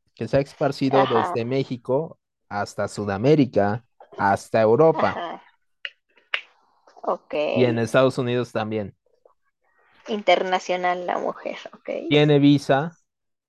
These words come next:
Speaker 1: tiene pasaporte,
Speaker 2: <laughs>
Speaker 1: se puede ir a todos lados.
Speaker 2: Exactamente.
Speaker 1: Cuando Franco sentía que La Llorona lo perseguía, realmente sí pudo haber sido ella, pero La Llorona colombiana.
Speaker 2: Ajá. Ok, ok.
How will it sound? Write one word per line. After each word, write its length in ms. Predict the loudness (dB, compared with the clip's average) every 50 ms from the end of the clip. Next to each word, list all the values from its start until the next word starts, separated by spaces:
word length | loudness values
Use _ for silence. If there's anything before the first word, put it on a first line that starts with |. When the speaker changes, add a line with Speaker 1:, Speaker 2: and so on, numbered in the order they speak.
| _ _ _
Speaker 1:
tiene 280 | -8 -6 -4 -4 -4 -2
pasaporte, 680 | -2 -4 -4 -4 -8 -4 0 2 2 4 4 2 2 2
Speaker 2:
<laughs> 1160 | 2 0 0 2 4 4 6 6 6 4 2 0 0 0 0 0 0 2 2 2 2 2 2
Speaker 1:
se 120 | 4 4 4
puede 260 | 6 6 8 8 8
ir 140 | 8 8 6
a 100 | 6 4
todos 300 | 4 4 4 2 2 2
lados. 480 | 2 2 4 4 2 2 0 -2 -6 -14 -20 -20 _ _ _ _ _ -18 -18 -18 _ _ _ _ _ -14 -14 -10 -8
Speaker 2:
Exactamente. 760 | -8 -8 -8 -6 -8 -8 -6 -6 -6 -6 -6 -8 -12 -14 -20 -20 -8 -4
Speaker 1:
Cuando 280 | -2 -2 0 2 0 0
Franco 440 | 2 2 0 0 2 2 2 2 2
sentía 400 | 2 0 -2 2 4 4 4 4
que 260 | 2 2 2 4 4 4
La 120 | 2 0
Llorona 360 | 0 0 -2 -2 -2 -2 -2
lo 120 | -2 -4 -4
perseguía, 480 | -8 -10 -8 -6 -2 2 4 4 4
realmente 800 | 4 2 2 2 4 4 2 2 2 0 0 -2 -2 -2 -4 -6
sí 120 | -6 -6 -6
pudo 180 | -4 0 2 2
haber 160 | 2 2 0
sido 280 | -2 -6 -4 -2 -2 0
ella, 340 | 0 -2 -2 -4 -4 -6 -8 -14 -20 _ _ _ -8
pero 200 | -4 -2 -2 0 0
La 100 | 0 -2
Llorona 380 | -2 -2 -2 -4 -4 -6 -6 -8
colombiana. 520 | -8 -8 -8 -4 -2 -2 -2 -2 -2 -6 -8 -10 -14 -18 _ _ _ _ _ _ _ _ _ _ _ _ _ _ _ _ _ _ _ _ _
Speaker 2:
Ajá. 160 | -10 -6 -6 -6
Ok, 160 | -6 -6 -8 -8 -8 -8 -10
ok. 120 | -12 -12